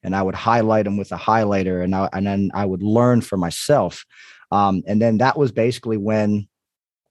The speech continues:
you know, I started to do bodybuilding as well. And my, when I won my very first show, that was kind of like the whole, that was kind of the whole stepping stone to eventually getting to going online.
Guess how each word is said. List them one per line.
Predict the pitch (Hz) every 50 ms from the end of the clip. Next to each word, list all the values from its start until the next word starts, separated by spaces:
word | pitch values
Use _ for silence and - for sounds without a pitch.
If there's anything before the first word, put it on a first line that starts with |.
| _ _ _ _ -
you | 101
know, | 95
I | -
started | - - - 117 113 110 107 90
to | - 98
do | 95 107 101
bodybuilding | 92 110 113 120 120 101 95 90 90 92 95
as | 87 82 98
well. | 104 104 82 - - _ _ - - - - - - _ _ -
And | 110 113 110 107 107 104 98 - - - -
my, | 104 104 107 95
when | 107 110 117 104
I | 104
won | 107 107 139 151 147
my | 135 117 107
very | 101 120 117 113 107
first | - - 104 92 87 -
show, | - - 165 170 135 95 90 98 117 123 113 - _ -
that | 107 113 95 104
was | 113 104 -
kind | - 120 113 107
of | 98 92
like | 101 98 95 92 - -
the | - 95
whole, | - - 123 117 113 107 101 98 95 92 98 - _ _ _ _ _ _ _ _ _ _ _ _ -
that | 117 127
was | 139 131
kind | - - 151 139
of | 123 110
the | 117 107
whole | - 131 123 110 104
stepping | - - - - 131 120 - 110 104
stone | 92 - - 110 98 90 85 87 90 82
to | - - 101
eventually | 95 90 98 104 104 - - 101 95 92
getting | 87 - 107 104 101 101 98
to | - 101
going | 85 - 107 101 98 95 92 90
online. | 90 85 82 85 92 101 101 87 80 76 -